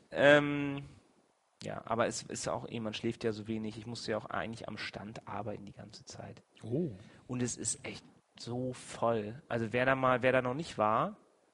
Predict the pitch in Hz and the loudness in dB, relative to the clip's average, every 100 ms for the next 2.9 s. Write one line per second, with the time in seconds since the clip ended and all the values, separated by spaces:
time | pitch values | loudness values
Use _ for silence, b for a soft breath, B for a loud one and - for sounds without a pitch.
0 | - 113 117 123 - 117 117 113 110 139 | -10 -2 0 0 -4 -2 0 0 -2 -2
1 | 110 104 - 120 147 - b b b b | -6 -8 -4 -4 -4 -10 b b b b
2 | _ - 117 127 110 117 - 123 | _ -14 -6 -2 -2 -4 -4 -4